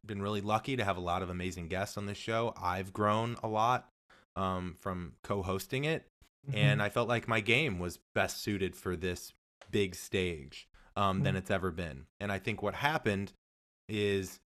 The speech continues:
Speaker 1: I wasn't as fearful as I was to mess up in years past, but my desire to do well was higher than it ever was. And therefore, my negative response for when I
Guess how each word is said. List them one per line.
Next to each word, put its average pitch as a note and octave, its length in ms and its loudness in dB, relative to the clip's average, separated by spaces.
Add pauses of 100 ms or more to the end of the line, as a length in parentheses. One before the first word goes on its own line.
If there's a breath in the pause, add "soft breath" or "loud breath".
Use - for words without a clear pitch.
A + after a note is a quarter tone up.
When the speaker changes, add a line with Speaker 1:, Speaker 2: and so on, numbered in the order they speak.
(300)
Speaker 1:
I A#2 100 4
wasn't E3 360 4
as B2 180 4
fearful B2+ 680 2
as C3 180 2
I C3 100 6
was C#3 340 4
to - 100 -4
mess B2 280 2
up B2+ 220 2
in A2 120 0
years A2+ 200 -2
past, A#2+ 500 0 (280 loud breath)
but A2+ 140 6
my G#2+ 180 6
desire G2 760 4
to - 160 -4
do G2+ 200 0
well F#2+ 400 2
was A2+ 200 2
higher G#2+ 400 4
than G2 120 0
it F2+ 120 0
ever F2 240 -2
was. D#2+ 480 -10 (560 soft breath)
And G2+ 180 0
therefore, G2+ 800 6
my G#2 180 0
negative G2+ 440 2
response F#2+ 580 2
for G2+ 200 0
when F#2 200 0
I F2+ 180 0